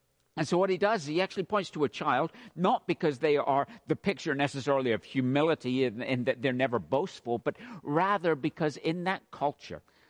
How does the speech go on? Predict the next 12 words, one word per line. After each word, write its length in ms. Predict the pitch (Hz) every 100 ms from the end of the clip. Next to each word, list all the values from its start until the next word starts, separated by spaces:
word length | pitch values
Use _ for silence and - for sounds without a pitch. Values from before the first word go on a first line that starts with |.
| _ _
uh, 140 | 131 131
children 540 | - 196 190 175 151
were 120 | 117
voiceless. 640 | 90 107 120 - - 82 -
Children 460 | - 180 190 175
were 80 | 147
not 180 | 151 151
considered 540 | 156 131 - 156 131
to 80 | 123
have 180 | 117 120 - -
any 280 | 151 180 165
status, 560 | - 139 117 107 -